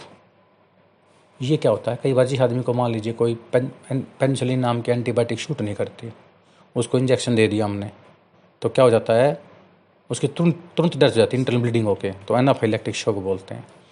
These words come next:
यानी कम लेवल हो तो फर्स्ट स्टेज हे फीवर, सेकंड स्टेज अस्थमा, थर्ड स्टेज कौन सा हो गया? एनाफाइलेक्टिक शॉक।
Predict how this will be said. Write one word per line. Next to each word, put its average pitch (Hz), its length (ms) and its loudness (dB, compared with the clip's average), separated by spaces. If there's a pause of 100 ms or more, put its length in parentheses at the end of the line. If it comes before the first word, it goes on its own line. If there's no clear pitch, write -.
(120)
यानी - 400 -8
कम 139 200 2
लेवल 147 240 6
हो 110 80 6
तो 120 100 0
फर्स्ट - 280 0
स्टेज 117 360 0 (140)
हे 117 80 0
फीवर, 120 340 -2
सेकंड 117 340 0
स्टेज 104 260 -2
अस्थमा, 143 400 -2
थर्ड 127 240 2
स्टेज 107 220 -2
कौन 104 160 -6
सा 107 140 0
हो 98 100 2
गया? 147 220 -2 (500)
एनाफाइलेक्टिक 117 1000 0 (440)
शॉक। - 420 -6